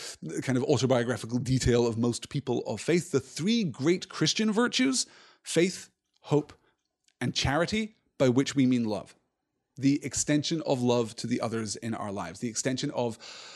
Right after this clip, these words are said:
uh, of, of empathy, yes, pity, yes, when it's called upon, mercy, yes, when it's called upon.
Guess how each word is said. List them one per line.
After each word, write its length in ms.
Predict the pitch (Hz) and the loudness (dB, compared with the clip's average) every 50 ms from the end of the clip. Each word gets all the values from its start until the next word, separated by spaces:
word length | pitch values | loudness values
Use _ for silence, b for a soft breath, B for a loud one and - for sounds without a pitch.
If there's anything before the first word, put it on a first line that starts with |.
| B B B _ | B B B _
uh, 300 | - - 127 - - - - - - | -2 -2 -2 -2 -4 -4 -6 -4 -4
of, 420 | - 135 127 120 113 101 107 - - - | -2 -2 -2 -2 -4 -8 -10 -12 -8 -6
of 640 | 123 117 113 110 104 95 - - - - - - - - _ _ _ _ _ _ _ _ | -4 -4 -4 -6 -8 -10 -12 -14 -14 -14 -16 -20 -20 -20 _ _ _ _ _ _ _ _
empathy, 720 | - - 151 - 190 185 - - 208 196 196 196 180 - - | -2 -2 0 2 0 0 2 2 2 2 2 0 -2 -6 -10
yes, 460 | - 131 107 143 160 175 175 - - | -10 -2 2 2 4 4 2 0 0
pity, 400 | - - - - 180 180 - 196 | -2 -2 2 2 2 4 4 2
yes, 400 | 190 175 135 135 170 175 - - | 2 4 4 4 4 4 4 4
when 80 | 156 143 | 4 2
it's 100 | 127 - | 2 2
called 260 | - - 156 170 165 | -2 0 0 2 2
upon, 380 | 170 - 180 175 170 151 131 131 | 2 2 2 2 2 2 2 2
mercy, 320 | 151 170 156 - - 190 | 2 2 2 2 2 2
yes, 380 | 180 156 147 170 180 170 - 170 | 4 4 4 4 4 4 2 2
when 80 | 147 | 2
it's 120 | 135 127 - | 0 0 -2
called 240 | - - 165 170 | -2 0 0 0
upon. 300 | 165 - - 180 170 170 | 0 0 2 2 2 2